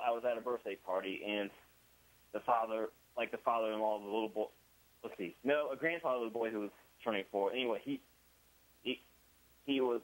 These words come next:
given a prayer, and he prayed to our Heavenly Father to bless the food and stuff. And it was like, I had, I knew it wasn't based on anything real, but I still had this warm feeling go through my heart like I would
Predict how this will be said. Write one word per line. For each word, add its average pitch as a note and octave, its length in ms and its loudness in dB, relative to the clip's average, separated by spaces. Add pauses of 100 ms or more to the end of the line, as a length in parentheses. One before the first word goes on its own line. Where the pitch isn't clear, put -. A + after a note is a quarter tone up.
given C3+ 220 2
a B2+ 80 0
prayer, A2 460 2
and G#2 120 -4
he G#2 220 -6
prayed G#2+ 220 -2
to G#2+ 120 -4
our G#2 120 2
Heavenly A2 480 -2
Father G2+ 280 2
to A2 80 -6
bless G2 320 -4
the A#2 60 -8 (100)
food G2+ 200 -2
and F#2+ 80 0 (100)
stuff. F#2 200 4 (600)
And C3 240 0 (960)
it C3 120 4
was B2+ 120 2
like, A2+ 180 2 (680)
I - 60 0
had, D3+ 140 4 (240)
I C3 120 4
knew F#3+ 140 4
it F3 80 0
wasn't C3 280 0
based B2 220 -2
on A2+ 80 -2
anything A#2 360 0
real, A#2+ 200 4
but A2 120 0
I A2 160 4
still C3+ 160 2
had A#2+ 180 0
this G#2+ 140 -4 (200)
warm C3 340 0 (120)
feeling A#2+ 340 0
go A#2 240 2
through A#2+ 100 -8
my A2+ 100 2
heart A#2 240 2
like A2 180 0
I G#2 60 2
would A2 320 0